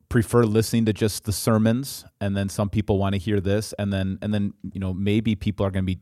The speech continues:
just searching for Victory sermons, and so, this is a very different conversation reaching a, a very different audience, so we wanna make sure that that was clear and clean, and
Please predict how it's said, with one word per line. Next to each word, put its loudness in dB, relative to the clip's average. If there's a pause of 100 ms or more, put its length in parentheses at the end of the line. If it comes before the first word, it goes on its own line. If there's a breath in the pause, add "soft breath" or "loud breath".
(120)
just 0
searching -4
for -2
Victory -4
sermons, -2
and -6
so, -2
this 0
is -2
a -4
very 4
different -2
conversation -2
reaching -4
a, -4
a -4
very 0
different -4
audience, -6
so -6
we -2
wanna -4
make -6
sure -8
that -2
that -10
was -10
clear -4
and -10
clean, -6
and -12